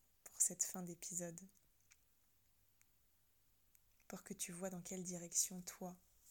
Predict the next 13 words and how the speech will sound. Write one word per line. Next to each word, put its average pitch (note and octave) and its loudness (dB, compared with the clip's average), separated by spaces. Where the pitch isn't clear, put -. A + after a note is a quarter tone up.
t'as F#3 -4
envie F3 -4
d'aller. E3+ -6
Qu'est-ce - 2
qui - -4
t'a F#3 -6
marqué F3+ -6
dans E3+ -6
ce - 8
partage F3+ -4
de E3+ -8
cet - 6
épisode-ci ? F3+ 6